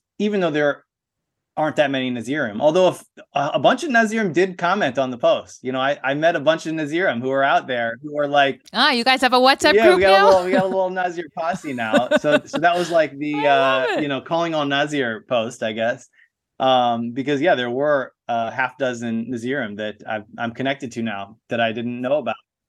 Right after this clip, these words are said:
Speaker 1: before I
Speaker 2: There you
Speaker 1: po-,
Speaker 2: go.
Speaker 1: posted that.
Speaker 2: There you go.
Speaker 1: But, uh, more than that, uh, many people on that post who have no connection to Naziris, they related to it from a,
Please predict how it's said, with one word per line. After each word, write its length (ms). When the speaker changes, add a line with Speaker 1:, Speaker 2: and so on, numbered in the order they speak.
Speaker 1:
before 100
I 40
Speaker 2:
There 200
you 40
Speaker 1:
po-, 40
Speaker 2:
go. 220
Speaker 1:
posted 200
that. 140
Speaker 2:
There 160
you 160
go. 320
Speaker 1:
But, 320
uh, 180
more 280
than 220
that, 340
uh, 80
many 420
people 720
on 160
that 260
post 440
who 80
have 100
no 180
connection 420
to 100
Naziris, 560
they 360
related 600
to 240
it 260
from 240
a, 120